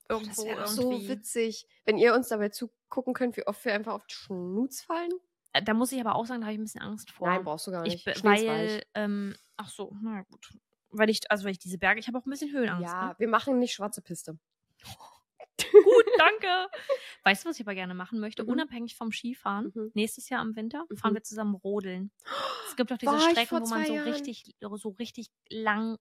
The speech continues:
Speaker 2: richtig, also eine Stunde lang einfach rodelt.
Speaker 1: Aber ich nehm dann, ähm, blaue Tüte, weil ich hab keine, ich hab
Speaker 2: Hast du keinen
Speaker 1: keinen
Speaker 2: Schlitten?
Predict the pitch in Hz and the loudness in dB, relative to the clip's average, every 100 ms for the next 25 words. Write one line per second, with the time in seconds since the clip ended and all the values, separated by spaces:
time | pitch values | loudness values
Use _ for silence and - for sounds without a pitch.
0 | - 240 - 214 - 202 202 196 - 247 | -10 -10 -10 -8 -4 0 0 0 0 2
1 | 262 233 226 214 208 - 190 208 190 180 | 2 0 -4 -6 -10 -8 -2 0 -2 -6
2 | 185 - 190 202 214 214 226 226 220 190 | -2 4 4 4 2 0 2 0 -2 -2
3 | 196 196 202 196 208 - 233 190 180 _ | -2 -2 -2 -2 -2 -4 -10 -10 -12 _
4 | 170 175 - 208 - 196 190 196 190 185 | 0 0 -2 -10 -6 -2 0 0 0 -2
5 | 180 175 180 - _ 196 202 - 196 214 | -4 -4 -8 -12 _ -6 -4 -2 2 4
6 | 190 233 247 | 4 2 -2